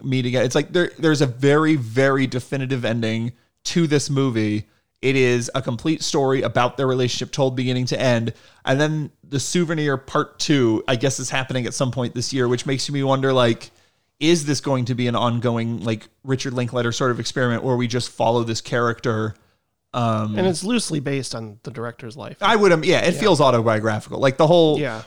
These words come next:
Speaker 1: whenever I f-, watch a movie and the whole thing feels like a memory, I assume that it is actually the director's memories. Um,
Speaker 2: Yeah, and it's also about being in a relationship that you know probably isn't good for you, but you're still in it. And
Speaker 1: Right.
Speaker 2: you still love the person that you're with,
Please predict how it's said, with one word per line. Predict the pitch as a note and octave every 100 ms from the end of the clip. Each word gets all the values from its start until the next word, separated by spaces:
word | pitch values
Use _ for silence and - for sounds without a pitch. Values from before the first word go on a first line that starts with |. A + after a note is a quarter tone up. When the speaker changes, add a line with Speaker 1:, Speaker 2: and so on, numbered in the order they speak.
| -
Speaker 1:
whenever | F#3+ G#3+ G#3
I | F3+
f-, | - _
watch | C3 C#3+ -
a |
movie | C#3 C3+ B2
and | A#2 A2+
the |
whole | A2+
thing | A#2 A2+
feels | - A#2+
like | A2+ G#2+
a |
memory, | A2 G#2+ F2+ E2+
I |
assume | A2 G#2+ - A#2+ G#2
that | G2
it | F#2+
is | F#2 G#2 - _ _ _ _ - _ _
actually | - A2 - G#2 G2+
the | E2
director's | E2 F2+ - -
memories. | A#2 G#2+ G2+ E2+ - -
Um, | A#2 A#2 A2 A2+ - _ _ -
Speaker 2:
Yeah, | B3
and | F#3+
it's | E3
also | F#3 F#3+ F#3
about | D3+ D#3 C#3+ A#2 _ _
being | D3 D#3
in | F3+
a |
relationship | E3 D3+ D#3+ - C#3+ _ _ _ _ -
that | - C#3+ - _ _ -
you |
know | C3+ C#3+ F3+ A3+ - -
probably | B3+ B3+ C4
isn't | C4 C4+
good | C4+ C#4
for | D4+
you, | D#4+ D#4+ E4 _ _
but | F3
you're | A2 -
still | - - D#3 D3+
in | C#3
it. | A#2 - _
And |
Speaker 1:
Right. | F3+
Speaker 2:
you | D3
still | C3+ - C#3+ B2+ - _ _ C#3+
love | C#3+ C#3 B2
the | -
person | - C#3 -
that | D#3 -
you're | -
with, | D3+ C#3+ _